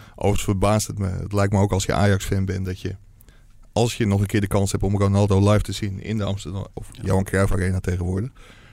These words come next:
Speaker 1: ja, dat je dat ook wel wilt. En ja, wat is er nou mooier om de halve finale van de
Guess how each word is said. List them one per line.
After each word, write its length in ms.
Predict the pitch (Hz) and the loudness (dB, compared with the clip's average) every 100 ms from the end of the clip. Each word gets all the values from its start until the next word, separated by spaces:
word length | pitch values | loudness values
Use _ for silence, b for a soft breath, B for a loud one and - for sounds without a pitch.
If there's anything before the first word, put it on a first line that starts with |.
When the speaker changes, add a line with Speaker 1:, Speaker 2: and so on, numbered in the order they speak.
| B | B
Speaker 1:
ja, 160 | 98 | -2
dat 160 | 98 98 | 0 0
je 60 | 101 | 0
dat 180 | 95 | 0
ook 160 | - 101 | 0 2
wel 200 | 101 95 | 2 2
wilt. 380 | 110 123 117 - | 2 0 -4 -12
En 360 | - 95 95 92 b b b b | -12 -10 -10 -12 b b b b
ja, 240 | 98 92 | -2 0
wat 140 | 90 95 | 2 0
is 100 | 95 | 0
er 60 | |
nou 140 | 98 98 | 2 4
mooier 240 | 98 101 | 4 4
om 80 | 101 | 4
de 60 | 95 | 2
halve 260 | 104 104 | 2 0
finale 300 | 104 101 101 | -4 -4 -4
van 120 | |
de 60 | 104 | -6